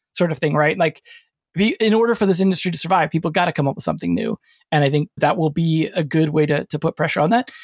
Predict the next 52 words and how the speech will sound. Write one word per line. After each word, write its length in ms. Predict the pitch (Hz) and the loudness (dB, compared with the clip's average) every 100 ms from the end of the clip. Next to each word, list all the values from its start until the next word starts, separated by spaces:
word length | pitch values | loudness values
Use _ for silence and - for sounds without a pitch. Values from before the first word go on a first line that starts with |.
| - - | -20 -4
And 100 | 233 | 0
also 240 | 269 269 240 | 2 2 2
building 240 | 214 208 | 2 2
on 100 | 190 | 2
what, 200 | 190 226 | 0 0
what 100 | 190 | 0
you 80 | 190 | 0
guys 100 | 208 | 0
are 40 | |
talking 120 | 196 190 | 0 2
about, 160 | 185 | 0
I 60 | 151 | 0
think 360 | 180 180 - - _ _ _ - | 0 -2 -4 -16 _ _ _ -6
social 400 | - 180 180 262 | 0 2 2 0
stuff, 300 | - 302 - - | 0 -2 0 -2
I 60 | |
think 200 | 196 185 | 0 0
is, 400 | 170 175 147 - - - | 2 2 0 -4 -10 -6
you 220 | 170 185 | -4 -2
talk 140 | 190 196 | 0 -2
about 120 | - | 0
all 140 | 208 | 2
these 320 | 214 190 - - | 2 0 -4 -2
people 160 | 196 180 | 2 2
that 80 | |
grew 260 | 151 165 165 | 2 2 2
up 180 | 180 - | 2 0
on 160 | 165 | -2
social 280 | 151 160 147 | 0 -2 -2
platforms 760 | - 175 - 185 185 208 - - _ _ - | 0 0 0 2 2 0 -2 -10 _ _ -2
that 200 | 147 156 | 0 2
just 280 | 180 - | 0 0
didn't 260 | - 170 170 | 0 2 2
exist 320 | 147 175 - | 2 0 -2
as 80 | 160 | -2
much 160 | 170 - | -2 0
back 220 | 165 - | -2 -2
then. 300 | 165 170 165 - - | -2 0 -2 -6 -6
We, 200 | 175 180 220 | -4 -2 0
we 80 | 165 | 0
had 180 | 180 - | 0 0
Facebook 300 | 180 180 175 | -2 -2 -2
games 220 | 175 170 | 0 0
that 80 | 165 | 0
transitioned 640 | - 165 165 - 156 151 - - | -2 0 0 -2 -4 -4 -6 -4
into 400 | 160 - 156 131 _ - | -4 0 -2 -2 _ -6
mobile, 380 | 165 233 311 180 | 0 2 2 0
but 220 | - 175 | 0 -2
that 180 | 185 196 | 0 2
wasn't 400 | 262 294 226 151 | 2 0 0 0
really 320 | 165 254 226 | 2 2 2
social 560 | 160 170 196 - - | 0 2 2 0 -6